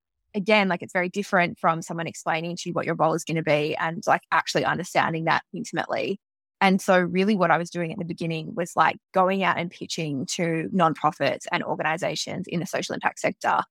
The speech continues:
like, why they should work with Forage and why they should build these programs and, you know, inspire the next generation of early talent into working, you know, for some of these really meaningful causes and really e-,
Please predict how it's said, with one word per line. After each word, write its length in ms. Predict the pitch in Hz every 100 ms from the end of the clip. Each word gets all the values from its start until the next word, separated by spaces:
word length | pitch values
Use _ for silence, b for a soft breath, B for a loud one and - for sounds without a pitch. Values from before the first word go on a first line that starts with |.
| _ _
like, 120 | 196
why 440 | 185 175 175 175 170
they 160 | 160
should 180 | - 165
work 220 | 139 143 175
with 100 | -
Forage 520 | 156 131 82 - - - _ -
and 160 | 202 190
why 200 | 175 156
they 120 | 151
should 260 | - 165 - _ _ _
build 360 | 160 156 170 -
these 180 | 147 -
programs 720 | - 175 190 175 170 165 170 -
and, 280 | 170 156 160 -
you 140 | 196 185
know, 340 | 170 185 185 -
inspire 800 | 208 202 - 170 165 165 165 156
the 80 | 165
next 300 | 165 - -
generation 500 | 165 156 156 - 170
of 100 | 160
early 200 | 165 147
talent 480 | - 254 247 196 190 - _ _ _ -
into 320 | 190 185 190
working, 640 | 170 151 - 151 147 147 -
you 180 | 180 175
know, 140 | 170
for 140 | -
some 160 | 180 175
of 60 | 165
these 180 | 160
really 160 | 147 170
meaningful 560 | 170 165 160 175 170 131
causes 640 | - 170 160 160 165 156
and 200 | 170 165
really 380 | 170 170 - - _
e-, 100 | 196